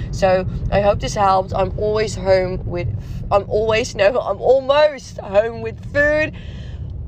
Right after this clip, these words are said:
My energy vibration, it sounds a bit low, right? But it's not low.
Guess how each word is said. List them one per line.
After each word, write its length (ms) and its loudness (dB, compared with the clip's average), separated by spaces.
My 200 2
energy 380 0
vibration, 840 0
it 140 -8
sounds 400 -2
a 40 -6
bit 140 -6
low, 480 2
right? 520 2
But 160 2
it's 160 -12
not 260 -8
low. 560 -2